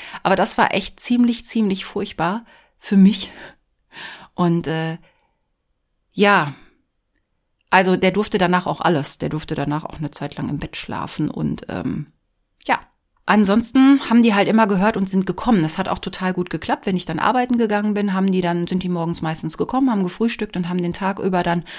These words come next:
schlafend, verdauend und sich putzend verbracht. Und abends, wenn ich dann halt wieder von der Arbeit kam, gab's wieder Fressen und dann ging's, ging's raus.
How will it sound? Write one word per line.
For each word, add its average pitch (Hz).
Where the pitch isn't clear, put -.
schlafend, 214
verdauend 175
und 160
sich -
putzend 294
verbracht. 208
Und 190
abends, 175
wenn 175
ich 175
dann 160
halt 156
wieder 160
von 156
der 156
Arbeit 156
kam, 156
gab's 147
wieder 170
Fressen -
und 143
dann 139
ging's, 147
ging's 180
raus. -